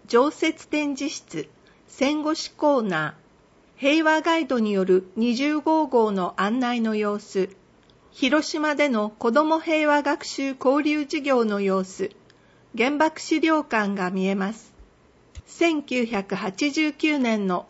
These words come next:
町民による手作りの展示の準備をしている写真、舞台上で踊る世界のフェーバルンチとの交流会の様子、写真説明終わり。赤嶺町長からのご挨拶。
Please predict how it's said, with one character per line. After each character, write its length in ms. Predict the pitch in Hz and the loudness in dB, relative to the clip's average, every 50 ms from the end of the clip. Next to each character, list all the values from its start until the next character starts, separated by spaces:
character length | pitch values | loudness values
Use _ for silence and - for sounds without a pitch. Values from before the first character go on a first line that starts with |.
| - - | -16 -8
町 300 | - - 262 294 311 320 | -2 0 2 2 2 2
民 200 | 320 320 311 302 | 0 0 -2 -2
に 160 | 294 294 285 | -2 -2 -2
よ 140 | 277 277 269 | -2 -2 -2
る 160 | 277 269 - | -2 -4 -6
手 280 | - - - 269 269 269 | -8 -6 -2 -2 0 0
作 260 | 339 339 - - 302 | 0 -2 -2 -2 -4
り 140 | 254 240 208 | -2 -2 -2
の 160 | 190 175 180 | -2 -2 -4
展 300 | - - 202 208 220 220 | -4 -4 -2 -2 0 -2
示 140 | 208 208 202 | -2 -2 -2
の 180 | 208 208 - - - | -4 -4 -6 -8 -8
準 280 | 196 240 277 320 349 | -4 -4 -2 0 0
備 140 | 262 226 208 | 2 2 0
を 80 | 202 196 | 0 0
し 100 | - - | -4 -4
て 200 | - 202 196 185 | 0 0 2 2
い 40 | |
る 120 | 180 185 185 | 2 2 0
写 200 | 185 - 196 185 | -2 -4 -8 -8
真、 360 | - - 196 190 180 175 - _ _ _ _ _ _ _ _ _ _ _ _ _ - | -6 -4 -4 -4 -4 -6 -8 _ _ _ _ _ _ _ _ _ _ _ _ _ -4
舞 120 | 240 240 | -4 -2
台 300 | 233 - 277 302 311 294 | 0 2 2 2 0 -2
上 260 | - - 285 285 285 262 | -2 0 2 2 2 2
で 140 | 277 277 | 2 2
踊 280 | 269 269 233 254 254 247 | 2 2 2 0 0 0
る 200 | 254 - - - - - | -2 -4 -6 -10 -16 -10
世 220 | - - 330 339 | -4 -2 0 0
界 260 | 339 339 294 277 240 | 2 0 0 0 0
の 220 | 220 202 180 - - | -2 -2 -2 -4 -4
フ 140 | - - | -2 0
ェ 80 | 233 254 | 0 0
ー 40 | 262 | 2
バ 140 | 285 285 285 | 2 2 2
ル 160 | 294 294 285 | 2 -2 -2
ン 80 | 294 | -4
チ 180 | 269 - - - | -6 -8 -8 -4
と 120 | 277 285 | -4 -2
の 180 | 269 226 185 190 | -2 -2 -4 -4
交 240 | - - 240 254 285 | -2 2 2 2 4
流 180 | 277 311 311 311 | 4 2 0 0
会 300 | - - 233 226 220 202 | -2 -2 -2 0 0 0
の 120 | 202 185 | -2 0
様 260 | 185 190 190 190 190 | 0 0 0 -2 -4
子、 260 | 190 - - 190 190 - - _ _ _ _ _ - - - | -6 -8 -10 -10 -10 -10 -14 _ _ _ _ _ -20 -20 -12
写 200 | - - 226 226 | -6 -4 -4 -4
真 260 | 226 - 302 311 302 | -2 -2 -2 -2 -2
説 320 | - 339 320 311 - 311 | -2 -2 -4 -4 -4 -4
明 140 | 269 233 214 | -2 0 0
終 80 | 202 190 | 0 0
わ 180 | 180 185 175 175 | 0 -2 -2 -4
り。 220 | 180 208 - - _ _ - - _ _ _ _ _ _ _ _ _ _ _ - - - - _ _ _ _ | -6 -8 -12 -14 _ _ -20 -20 _ _ _ _ _ _ _ _ _ _ _ -20 -20 -20 -20 _ _ _ _
赤 280 | - 202 220 - 294 311 | -4 -4 -2 -2 -2 -2
嶺 300 | 320 339 330 311 285 262 | -2 -2 -2 -2 -4 -4
町 240 | - 262 240 240 233 | -2 -2 -2 -2 -2
長 280 | 233 - 226 220 214 | -4 -4 -4 -4 -4
か 140 | 214 - 208 | -4 -4 -4
ら 140 | 202 196 196 | -2 -2 -2
の 140 | 196 196 190 | -2 -2 -2
ご 120 | 185 196 | -2 0
挨 200 | 196 220 247 247 | 0 0 0 -2
拶。 460 | 233 - - 190 185 185 - - - | -4 -6 -6 -6 -6 -6 -10 -20 -20